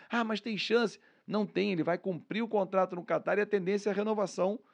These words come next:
é, é exercer a renovação automática. Senão ele volta pro Aston Villa, joga lá ou é emprestado de novo. Mas para o Brasil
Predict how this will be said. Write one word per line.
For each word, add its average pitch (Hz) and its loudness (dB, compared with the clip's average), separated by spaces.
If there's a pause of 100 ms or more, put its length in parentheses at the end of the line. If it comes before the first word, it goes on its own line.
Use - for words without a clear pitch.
(240)
é, 147 0
é 147 4
exercer 180 0
a - 2
renovação 180 0
automática. 175 -2
Senão 208 -6
ele 233 -2
volta 202 2
pro 180 0
Aston 202 0
Villa, 311 0
joga 196 6
lá 226 6
ou 226 4
é 226 4
emprestado 208 0
de 190 -4
novo. 180 2 (280)
Mas 165 -4
para 180 2
o - -4
Brasil 143 0